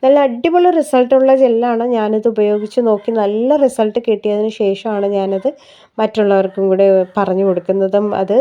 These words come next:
സെയിൽ ചെയ്യുന്നതും ഒക്കെ. നല്ല റിസൾട്ടുള്ള ജെല്ലാണ്. അപ്പോൾ ജെല്ല് ആർക്കെങ്കിലും ആവശ്യമുണ്ടെന്നുണ്ടെങ്കിൽ നമ്മളെ WhatsApp-ൽ കോൺടാക്ട് ചെയ്യുക.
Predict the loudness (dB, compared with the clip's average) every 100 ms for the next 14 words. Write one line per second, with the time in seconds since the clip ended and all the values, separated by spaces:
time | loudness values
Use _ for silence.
0 | 0 -2 -2 0 0 0 0 0 -2 -4
1 | -6 -12 -20 _ _ _ -20 -12 -2 0
2 | 2 0 0 -2 0 2 2 2 2 2
3 | 2 2 0 0 0 2 2 2 0 0
4 | 0 2 2 0 -2 -2 0 0 0 -2
5 | -2 -4 -4 -4 -8 -8 -6 -4 -4 -4
6 | -4 -2 0 -2